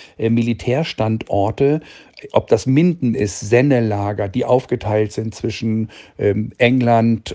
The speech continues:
U S A und Frankreich auch. Das bedeutet, dass die exterritorial sind. Das heißt, sie gehören nicht zur Bundesrepublik Deutschland.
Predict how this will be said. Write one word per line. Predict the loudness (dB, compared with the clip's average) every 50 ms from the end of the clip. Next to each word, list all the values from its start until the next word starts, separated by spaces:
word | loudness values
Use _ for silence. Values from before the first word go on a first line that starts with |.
| -10 -4
U | 0 2 2
S | 2 2 0 -2
A | -4 -2 0 0 2 2 0 -2
und | -4 -4 -6 -6
Frankreich | -2 -2 0 -2 0 -2 -2 -2 -2 0
auch. | -2 -2 -2
Das | -2 -4 -4 -4
bedeutet, | -4 -4 0 2 2 4 4 4 2 2 0 -6 -18 -18 -10 -2 0
dass | 2 2 0 -2
die | -4 -4 -2 0 2
exterritorial | 0 0 0 0 0 2 2 2 2 0 0 0 0 0 0 0 2 2 2 0 0
sind. | 0 0 2 2 2 0 -2 -10 -20 -20 -10 -8
Das | -2 2 4
heißt, | 4 4 2 0 -4
sie | -6 -4
gehören | -2 -2 0 0 0 0 0 0 2 2
nicht | 0 0 -2 -6 -4
zur | -2 -2 0
Bundesrepublik | 0 0 0 0 -2 -2 -4 -6 -6 -6 -6 -6 -6 -8 -6 -2
Deutschland. | 0 2 2 2 0 0 0 0 0 0